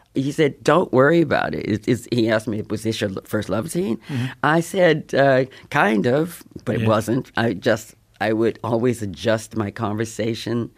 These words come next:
Speaker 1: to deal with the fear.
Speaker 2: Yeah.
Speaker 1: And, um, <laughs> I was pulling back, and I wouldn't let him kiss me.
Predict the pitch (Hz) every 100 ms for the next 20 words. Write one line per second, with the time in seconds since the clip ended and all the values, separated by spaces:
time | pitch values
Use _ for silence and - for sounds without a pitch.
0 | - - _ 110 90 104 113 110 - 104
1 | - 107 110 151 127 127 113 - _ _
2 | _ _ _ _ _ - - 131 127 127
3 | 123 117 117 113 117 113 - _ _ _
4 | - - - 170 - - - - 156 151
5 | 165 - - 139 135 127 113 - 95 71
6 | - 135 131 131 123 127 135 123 120 120
7 | 135 113 - 120 123